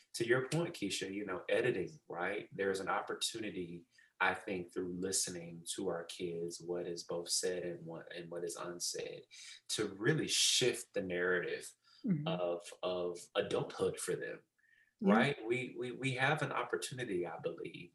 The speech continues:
Speaker 1: Um, but again, if we're not doing that work ourselves,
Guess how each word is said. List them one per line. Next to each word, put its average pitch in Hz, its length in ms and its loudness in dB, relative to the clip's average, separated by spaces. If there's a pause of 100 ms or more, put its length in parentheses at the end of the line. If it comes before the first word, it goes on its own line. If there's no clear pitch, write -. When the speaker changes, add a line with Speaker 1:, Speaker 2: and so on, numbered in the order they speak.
Speaker 1:
Um, 85 260 -8
but - 140 -2
again, 104 300 -2
if 87 160 -6
we're 120 200 6
not 123 300 2
doing 101 360 -4
that 95 280 -2
work 104 320 4 (640)
ourselves, 113 880 6